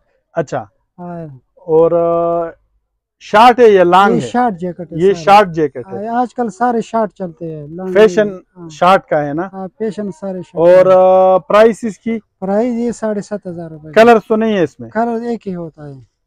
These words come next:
Speaker 1: कलर एक ही होता है। वुलन में ज्यादातर एक ही कलर में आते
Speaker 2: हाँ,
Speaker 1: हैं ना?
Speaker 2: वुलन में सारे एक ही कलर आते हैं।
Speaker 1: ठीक है जी,
Speaker 2: हाँ।
Speaker 1: डिजाइन और कलर इसके अलग अलग होते हैं।
Speaker 2: जी, क्वालिटी
Speaker 1: ठीक है।
Speaker 2: बहुत अच्छी क्वालिटी होते हैं सारे।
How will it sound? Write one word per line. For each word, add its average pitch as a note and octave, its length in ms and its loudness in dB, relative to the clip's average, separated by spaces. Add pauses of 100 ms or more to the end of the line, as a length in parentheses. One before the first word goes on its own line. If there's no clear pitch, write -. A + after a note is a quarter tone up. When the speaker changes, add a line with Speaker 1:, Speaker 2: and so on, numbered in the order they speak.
(140)
Speaker 1:
कलर F3 260 4
एक E3 200 0
ही C#3 60 -4
होता C3 220 -4
है। D3+ 80 0
वुलन A#3+ 340 4
में A3 160 0
ज्यादातर A3+ 420 4
एक A3+ 160 4
ही A3 60 -6
कलर F#3 280 2
में D#3 100 -4
आते D3 80 -2
Speaker 2:
हाँ, G#3+ 80 -2
Speaker 1:
हैं A3 80 0
ना? A#3+ 60 0
Speaker 2:
वुलन B3 200 0
में A#3 140 -6
सारे A3 380 -6
एक G#3+ 180 -8
ही F#3 120 -18
कलर E3+ 220 -12
आते D#3+ 220 -12
हैं। F#3+ 100 -4
Speaker 1:
ठीक - 80 -8
है F#3+ 60 2
जी, F3 140 -8
Speaker 2:
हाँ। E3 100 -8
Speaker 1:
डिजाइन G3+ 440 0
और G3 120 -2
कलर G3+ 280 0
इसके G3 200 -6
अलग F#3 200 0
अलग D3+ 200 -2
होते C3+ 240 -8
हैं। A#2 220 -20
Speaker 2:
जी, D#3 300 -16 (320)
क्वालिटी G#3 340 2
Speaker 1:
ठीक C#4 100 4
है। A3 60 -6
Speaker 2:
बहुत B3+ 240 -2
अच्छी A3 240 -6
क्वालिटी F3+ 400 -12
होते E3 240 -12
हैं D3+ 80 -14
सारे। D3+ 340 -16